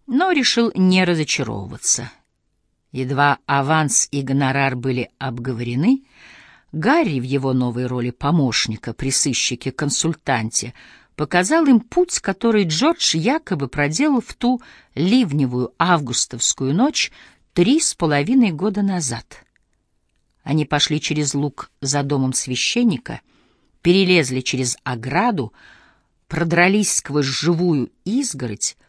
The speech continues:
прошли по туннелю под железной дорогой, перелезли через ещё одну ограду, пересекли ещё один луг, одолели шипасто-цепкую живую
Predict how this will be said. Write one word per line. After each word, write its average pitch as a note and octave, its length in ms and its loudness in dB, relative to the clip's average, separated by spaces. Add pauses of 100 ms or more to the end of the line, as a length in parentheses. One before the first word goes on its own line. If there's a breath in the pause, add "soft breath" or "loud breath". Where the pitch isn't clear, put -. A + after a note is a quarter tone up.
(120)
прошли D#3 440 2
по G3 180 0
туннелю F#3+ 600 6
под C3 220 -4
железной D3 540 0
дорогой, C3 680 -2 (520 soft breath)
перелезли G#3+ 580 6
через G3+ 300 2
ещё E3+ 680 0
одну C3+ 480 -2
ограду, A#2 600 -6 (520 soft breath)
пересекли F#3+ 580 2
ещё F#3+ 800 0
один C#3 440 0
луг, A#2 460 -8 (480)
одолели G#3 760 4 (340)
шипасто-цепкую G3+ 1700 0 (180 soft breath)
живую D3+ 600 2